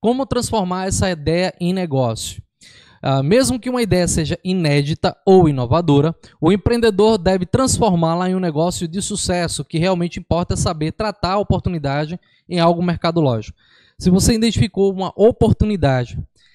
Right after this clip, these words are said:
se você consegue vislumbrar que o mercado está carente, está necessitando, né, de determinada,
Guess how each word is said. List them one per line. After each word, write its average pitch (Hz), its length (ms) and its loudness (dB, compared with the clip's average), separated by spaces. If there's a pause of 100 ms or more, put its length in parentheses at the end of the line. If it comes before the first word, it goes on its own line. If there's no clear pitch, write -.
(140)
se - 160 -4
você 190 260 0
consegue 208 460 -4
vislumbrar 190 720 -2
que 180 100 -6
o 185 40 -2
mercado 185 500 -4
está 180 240 -2
carente, 165 640 -4
está 175 340 -6
necessitando, 196 1400 -2 (320)
né, 165 220 -6
de 165 160 -12
determinada, 151 1040 -4